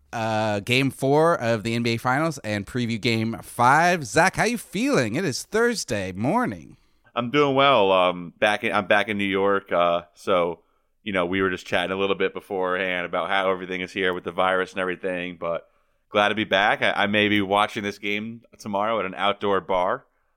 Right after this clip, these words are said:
Speaker 2: Uh, so that, that should be a fun exper-, experience. Uh, looking forward to that. Um, but yeah, I, I have to say, I thought that last night's game, or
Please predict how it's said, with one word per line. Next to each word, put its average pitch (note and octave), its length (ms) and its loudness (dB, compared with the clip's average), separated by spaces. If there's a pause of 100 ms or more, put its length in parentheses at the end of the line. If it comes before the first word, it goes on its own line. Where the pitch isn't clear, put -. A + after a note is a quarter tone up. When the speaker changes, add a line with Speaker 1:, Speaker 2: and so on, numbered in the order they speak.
(120)
Speaker 2:
Uh, F2 340 -2
so F#2 220 0
that, F#2+ 220 2
that G2 120 2
should A2 140 -2
be G2 100 2
a F#2 40 0
fun G2 200 0
exper-, F#2 500 -2
experience. G2 760 -2
Uh, F#2+ 240 4
looking G2+ 240 -6
forward F#2+ 260 -2
to G2 80 -6
that. F#2+ 400 0 (400)
Um, F2 560 0 (480)
but C3+ 140 2
yeah, D#3+ 200 4
I, G2 280 0
I - 20 2
have B2 100 0
to A#2 60 -10
say, C3 180 0
I G2 100 2
thought B2 200 -2
that G#2+ 220 -2 (520)
last A2 400 0
night's G#2+ 460 -6
game, G#2 340 -6
or F2 160 -6